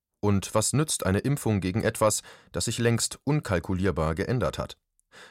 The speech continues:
Auch unser Immunsystem reagiert unvorhersehbar. Kreuzimmunitäten, Immungedächtnis, die Spezifität und Aussagekraft von Tests ist schnell vergänglich, ebenso die Wirkung eines Impfstoffs. Deshalb sind Immunitätsnachweise eine Farce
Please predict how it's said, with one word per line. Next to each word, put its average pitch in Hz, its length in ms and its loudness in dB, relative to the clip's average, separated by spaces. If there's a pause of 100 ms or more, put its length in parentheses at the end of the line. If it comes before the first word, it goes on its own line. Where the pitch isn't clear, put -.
(120)
Auch 101 260 2
unser 107 320 0
Immunsystem 120 680 0
reagiert 95 500 0
unvorhersehbar. 92 960 0 (320)
Kreuzimmunitäten, 117 1040 0 (240)
Immungedächtnis, 117 1000 0 (320)
die 113 220 0
Spezifität 151 960 -4
und 87 300 -2
Aussagekraft 104 720 0
von 104 160 0
Tests - 400 -2
ist - 280 -6
schnell 101 280 2
vergänglich, 104 580 0 (400)
ebenso 127 360 2
die 127 180 -2
Wirkung 123 360 0
eines 90 240 0
Impfstoffs. - 600 -4 (540)
Deshalb 107 320 2
sind 110 260 0
Immunitätsnachweise 107 1040 0
eine 107 180 0
Farce 120 540 -2